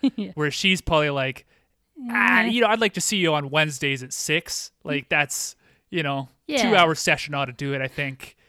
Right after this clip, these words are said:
Speaker 1: Like,
Speaker 2: Yeah.
Speaker 1: "I don't wanna
Speaker 2: Yeah.
Speaker 1: live with you. <laughs>
Speaker 2: No,
Speaker 1: I've been
Speaker 2: no,
Speaker 1: alone long
Speaker 2: definitely.
Speaker 1: enough."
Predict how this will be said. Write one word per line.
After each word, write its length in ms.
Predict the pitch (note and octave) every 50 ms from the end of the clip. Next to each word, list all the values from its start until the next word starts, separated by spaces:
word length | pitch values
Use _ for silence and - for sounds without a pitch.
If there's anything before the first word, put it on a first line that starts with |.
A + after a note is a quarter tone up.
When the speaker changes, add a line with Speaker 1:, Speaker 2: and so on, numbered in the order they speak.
| _ _ _ _ _ -
Speaker 1:
Like, 80 | G#3 G3
Speaker 2:
Yeah. 220 | B2+ B2 B2 A#2+ A#2+
Speaker 1:
"I 100 | - C4+
don't 80 | C#4
wanna 220 | C4+ C4 B3 G3 F#3
Speaker 2:
Yeah. 60 | F#3
Speaker 1:
live 200 | G3+ G#3 G#3+ F3
with 240 | F3 F3 E3+ - -
you. 340 | D#3+ D3+ D3+ D3+ D3+ D3 D3+ -
<laughs> 520 | - G#3 G#3+ - E4 D#4 - D#4 D4+ - C4+ B3 A3+ A3+ -
Speaker 2:
No, 160 | E3 B2+ G#2+ G#2 - -
Speaker 1:
I've 140 | A#3+ B3+ A#3
been 80 | C4
Speaker 2:
no, 120 | A#3+ A3 G#3
Speaker 1:
alone 220 | G#3 G3+ G3 G3 G3
long 240 | F#3 F3+ F3 F3
Speaker 2:
definitely. 20 | E3
Speaker 1:
enough." 480 | E3 E3 E3 - - F#3 - - -